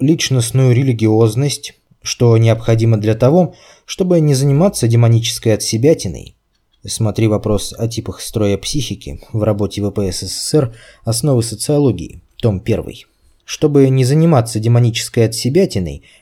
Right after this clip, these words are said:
противной промыслу Всевышнего, поскольку демоническая отсебятина, исчерпав попущение на ошибку, пресекается свыше.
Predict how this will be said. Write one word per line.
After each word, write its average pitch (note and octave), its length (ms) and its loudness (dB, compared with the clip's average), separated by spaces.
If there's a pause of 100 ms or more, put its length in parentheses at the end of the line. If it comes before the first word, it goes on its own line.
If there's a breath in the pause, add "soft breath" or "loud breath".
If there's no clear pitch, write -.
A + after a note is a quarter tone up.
противной A2+ 560 0
промыслу A2 540 -2
Всевышнего, G#2 720 -2 (240)
поскольку B2+ 540 0
демоническая B2+ 760 2
отсебятина, A#2 800 0
исчерпав A#2 680 -2
попущение A#2+ 680 0
на A#2 160 4
ошибку, - 500 -6 (300 soft breath)
пресекается A#2 680 0
свыше. - 560 -4